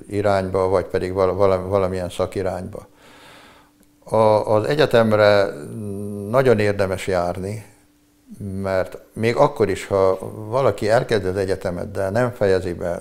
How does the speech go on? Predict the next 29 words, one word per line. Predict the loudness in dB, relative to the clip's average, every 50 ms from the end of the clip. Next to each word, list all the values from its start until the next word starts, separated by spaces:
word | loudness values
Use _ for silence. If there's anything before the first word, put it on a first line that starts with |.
| -8 -6
de | -2 -2 0 0 -2 -4 -8
mondjuk | -10 -8 -8 -8 -6 -2
két-három | 0 -2 0 2 2 2 2 2 0
szemesztert | -2 -4 -4 -2 -4 -4 -4 -4 -6 -4 -4
elvégez, | -2 -2 0 0 0 -2 -4 -4 -6 -6 -8 -8 -14 -20 _ -20 -20 -20 -20 -20 -20 -20 -20 -20 -20 -20 -20 _ _ _ -10 -6
én | -4 -4 -2
biztos | -2 -2 0 2 2 2
vagyok | 2 2 2 2 2 2
benne, | 2 2 2 2 2 0 0
hogy | 2 2 2 0 0 -4 -10 -20 -20 _ _ _ _ _ _ _ -20 _ _ _ _ _ _ _ _ _ _ _ -16
most | -16 -14 -12 -12 -12
szarkasztikus | -2 2 4 4 4 4 2 -2 -2 -4 -6 -6 -8 -6 -6
megjegyzés | -4 -4 -2 0 0 0 0 0 -2 -4 -4 -4
lesz, | -6 -4 -4
hogy | -2 -2 -2
a | -2 0
koszon | 0 0 0 0 0 -4 -4 -4
kívül | -4 -4 -4 -2 -2 -2 -2 -2
más | -2 -2 -2 -2 -4 -4
fontos | -4 -4 -4 -4 -4 -6 -6 -4
dolgok | -4 -6 -6 -6 -8
is | -10 -8 -8
ragadnak | -6 -6 -6 -6 -8 -8 -12 -14 -12 -12
rá. | -14 -14 -14 -16 -20 -20 _ -20 -20 -20 -20 -20 -20 -20 -20 -20 _
Ha | _ 2 4 6
az | 6 6 4 0 -2
egyetemen | 2 4 4 6 6 4 4 4 4 2 4
valaki | 4 6 6 6 4 2 0 2
eltölt | 4 6 6 6 4 2 2 2 2 0 -2 -6 -14 -20